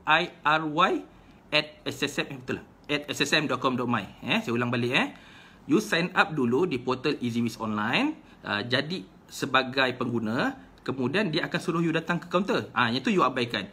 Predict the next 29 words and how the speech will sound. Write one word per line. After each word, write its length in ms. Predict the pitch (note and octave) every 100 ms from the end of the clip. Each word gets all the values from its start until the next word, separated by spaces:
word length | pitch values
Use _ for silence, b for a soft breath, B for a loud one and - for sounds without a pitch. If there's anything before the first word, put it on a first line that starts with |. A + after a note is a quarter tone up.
| B B B -
You 240 | B2+ C#3
ambil, 560 | C3+ C#3 F3+ G#3 F#3 -
uh, 80 |
screenshot 480 | A#2+ - F3 - A#3
you 160 | D3+ C#3+
punya, 640 | D3 C#3+ C#3 C3 A#2+ - -
uh, 240 | B2 B2
yang 240 | A#2+ B2 B2
sign 160 | D#3+ D3+
up 160 | D3 A#2
tu, 320 | D#3 C#4+ D#3+ - C3+
you 80 | C3+
email 320 | D3 G3+ B3
kepada 640 | - - D3 C#3+ D3+ D3+ D#3 B B B - -
e-, 320 | E3+ E3+ - F3
inquiry 720 | F3+ F#3+ F#3+ F#3+ G3+ G3+ -
at 240 | E3 - - D#3
S 160 | D#3
S 160 | E3+ E3+
M 240 | F3+ F3
dot 160 | C#3+ -
com 240 | D#3+ D3+
dot 160 | C#3 C#3+
my. 160 | A2+ -
E 320 | E3+ G#3 A#3 -
N 320 | - F3 A#3 A#3
Q 480 | - E3+ G#3 A3
U 400 | F3 E3 F#3+ F#3 -
I 320 | D3+ F3 F#3+